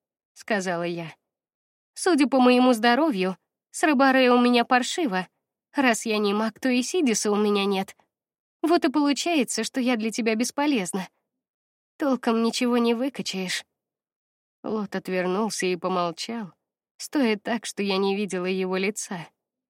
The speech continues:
«Все так, но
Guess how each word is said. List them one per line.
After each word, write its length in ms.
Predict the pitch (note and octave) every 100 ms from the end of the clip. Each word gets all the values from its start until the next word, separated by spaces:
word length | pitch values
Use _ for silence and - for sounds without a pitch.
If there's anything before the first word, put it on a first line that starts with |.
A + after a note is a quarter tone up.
| _ _ _ _ _
«Все 260 | - - F3+
так, 400 | - - - _ _ _ _ _ _ -
но 560 | - - E3+ E3 E3+